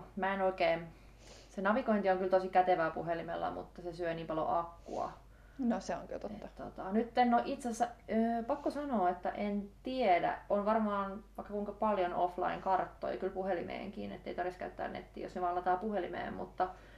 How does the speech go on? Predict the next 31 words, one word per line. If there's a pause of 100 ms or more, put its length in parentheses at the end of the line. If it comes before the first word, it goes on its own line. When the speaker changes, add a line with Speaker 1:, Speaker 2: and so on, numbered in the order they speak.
(680)
Speaker 1:
mulla
ei
oikeesti
ole
ihan
hirveästi
kokemusta
niistä,
koska
mä
käytän
paperikarttaa. (1400)
Et
Speaker 2:
Siis
Speaker 1:
sitten
Speaker 2:
mun
mielestä
niitä
kyllä
saa
niinku
Speaker 1:
Mm.
Speaker 2:
offlineen,
koska
mä
vähän
selvittelin
sitä
mahista
viime
kesää